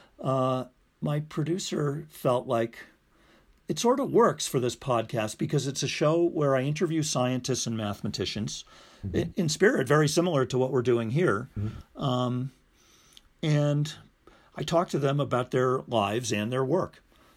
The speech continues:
Speaker 1: And it's sort of the inner life of a scientist, but it's, it could be a neuroscientist, it could be a person who studies astrophysics or a mathematician. It's anything that is covered by Quanta Magazine.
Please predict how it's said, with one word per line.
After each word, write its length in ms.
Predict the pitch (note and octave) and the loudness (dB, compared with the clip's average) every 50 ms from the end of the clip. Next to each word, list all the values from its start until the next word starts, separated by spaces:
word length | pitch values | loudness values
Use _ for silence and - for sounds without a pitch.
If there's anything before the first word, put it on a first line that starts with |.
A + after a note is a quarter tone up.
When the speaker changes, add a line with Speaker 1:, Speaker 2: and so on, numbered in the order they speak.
| _ - | _ -12
Speaker 1:
And 540 | - E3+ C#3 C3 B2 A#2+ A#2 A#2 A#2+ A#2 - - _ _ _ _ _ _ - - | -6 -4 -2 -2 -2 -2 -2 -4 -4 -6 -10 -16 _ _ _ _ _ _ -16 -8
it's 160 | - D3+ D3+ - | -8 -6 -6 -4
sort 280 | - - D#3+ D3+ D3 | 0 2 2 2 2
of 60 | C#3+ | 2
the 140 | A#2+ A#2+ C3+ | 0 0 0
inner 220 | D3+ D#3+ E3 D3 B2+ | 0 2 2 0 2
life 280 | B2 B2+ B2 B2 - | 0 0 0 0 -2
of 100 | B2+ G#2+ | -2 -2
a 60 | G#2+ | -2
scientist, 640 | G#2 - - B2+ C3 C3+ C3 B2 - - G#2+ G2+ - - | -2 0 0 0 0 0 -2 -4 -4 -4 -4 -4 0 0
but 120 | C#3+ C#3 | 0 0
it's, 260 | D3+ D3+ - - - - - - - - _ _ _ _ - | 0 0 -2 -8 -8 -10 -16 -20 -20 -20 _ _ _ _ -6
it 80 | D#3+ | -2
could 120 | - C4 F#3 | 0 0 2
be 160 | D#3+ C#3+ C#3 | 2 2 2
a 60 | B2+ | 0
neuroscientist, 1000 | A#2+ A#2 A#2+ A2+ A2 A2+ A2+ A2+ - A#2+ A2+ A#2+ B2+ C3+ B2+ - D3+ D3+ D3+ - | 0 0 0 2 2 2 0 0 -2 -2 -2 -2 -2 -4 -4 -2 -2 -2 0 -2
it 60 | B2 - | -4 -2
could 160 | - A2 G#2+ | -2 -4 -2
be 240 | G#2+ G2+ G2 G2 G2 | -2 -2 -2 -2 -2
a 360 | F#2+ F#2+ F#2 F#2 F#2 F#2+ A#2 - _ _ | -2 -2 -4 -4 -4 -6 -8 -14 _ _
person 300 | - - F#2+ F#2 - - G2 | -6 -6 -4 -4 -4 -6 -6
who 60 | F#2 | -6
studies 540 | - - - F#2+ F#2+ G2+ F#2 F2+ F#2 - - | -6 -4 -4 -4 -4 -4 -6 -8 -8 -8 -6
astrophysics 1000 | G2 F#2+ F#2+ - - C3+ B2 A#2+ - C#3+ C3 A#2+ B2+ C3 C3+ - - - - - _ - | -6 -6 -6 -4 -2 0 0 0 0 0 0 0 0 -4 -6 -8 -12 -14 -14 -14 _ 0
or 140 | C#3 F3 G#3 | 2 2 2
a 40 | F3+ | 2
mathematician. 760 | C3+ A#2+ A2+ G#2+ - G#2+ G#2 - - F2+ - - - - - - - - - - - - | 0 -2 -2 -2 -4 -6 -6 -6 -6 -8 -6 -8 -10 -10 -12 -16 -20 -20 -20 -16 -8 -6
It's 140 | D#3 D#3 G3+ | -2 0 2
anything 400 | G3 G#3+ A#3+ A#3 - G3+ F3+ E3+ | 2 2 2 0 0 -2 0 2
that 160 | D#3 D3 C#3 | 0 0 0
is 140 | C#3+ B2+ - | -2 -4 -4
covered 340 | - D#3+ D#3+ C#3+ D3 C#3 A2+ | -2 0 0 2 0 -2 -2
by 220 | A2 B2 A#2+ A#2 | 0 -2 -2 -2
Quanta 420 | A2+ - - C3+ B2 B2 A2+ - A#2+ | -2 -4 -6 -4 -4 -4 -4 -4 -4
Magazine. 680 | G2+ G#2 G#2+ A#2 A#2+ A2+ A#2+ - - F#2 E2+ F2 F#2+ | -2 -2 -2 -4 -2 -4 -4 -4 -6 -8 -10 -10 -12